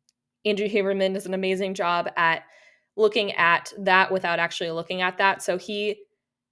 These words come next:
tells his audience exactly what they need to do to get the medium effective dose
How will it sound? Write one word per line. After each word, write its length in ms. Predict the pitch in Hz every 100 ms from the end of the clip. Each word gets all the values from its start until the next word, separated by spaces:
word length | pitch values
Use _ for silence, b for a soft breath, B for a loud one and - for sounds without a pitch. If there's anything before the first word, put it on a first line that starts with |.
| _ -
tells 260 | 262 262
his 140 | 220 208
audience 380 | 185 196 190
exactly 440 | 190 185 175 170 190
what 200 | 185 185
they 160 | 175
need 220 | 170 170 180
to 80 |
do 380 | 170 165 160 175 -
to 300 | - 185 170
get 240 | 180 175
the 80 | 180
medium 440 | 175 175 185 196 175
effective 540 | 180 175 - 175 175
dose 460 | 160 180 285 -